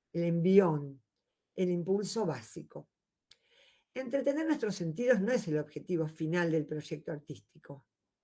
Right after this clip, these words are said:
Bueno, y esta es la frase que a mí me encanta. "Lo principal de la música es lo inaudible,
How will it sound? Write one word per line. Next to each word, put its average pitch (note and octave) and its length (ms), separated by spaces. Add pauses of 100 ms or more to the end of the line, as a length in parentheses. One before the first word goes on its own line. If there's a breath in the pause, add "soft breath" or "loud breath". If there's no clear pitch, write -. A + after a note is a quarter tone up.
(600)
Bueno, D3+ 240
y F3+ 80
esta F3+ 140
es E3+ 60
la D#3+ 60
frase E3+ 260
que D#3 80
a - 20
mí E3 120
me D#3+ 80
encanta. F#3 640
"Lo A#3 140
principal B3 540
de B3 80
la G3+ 100
música A3+ 440
es F#3+ 80
lo G3+ 100
inaudible, G3 840